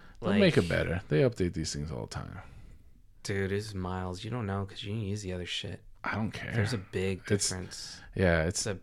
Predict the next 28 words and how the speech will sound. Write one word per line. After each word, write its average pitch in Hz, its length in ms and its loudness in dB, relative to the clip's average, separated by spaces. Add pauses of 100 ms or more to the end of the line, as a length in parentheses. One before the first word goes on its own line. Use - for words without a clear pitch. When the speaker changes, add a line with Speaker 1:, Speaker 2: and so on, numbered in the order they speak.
(120)
Speaker 2:
a - 60 -4
Speaker 1:
to 135 40 8
me, 175 420 10
Speaker 2:
big 123 140 4
Speaker 1:
it's, - 240 2
Speaker 2:
difference. 90 220 -8
Speaker 1:
it's 127 200 2
whatever, 71 440 2
dude. 76 320 -2 (220)
I'm 117 300 6
not 104 340 8
in 87 280 4
the 80 480 2 (840)
Speaker 2:
You 131 80 4
know, 143 80 8
most 143 420 6
people 156 420 4
who 131 200 2
use 120 440 2
Reddit 107 380 2
daily 113 400 0
on 110 140 0
the 104 80 -2
computer, 104 560 -4
they 110 160 -2 (240)
don't 117 260 2
even 110 340 0
use 95 720 -4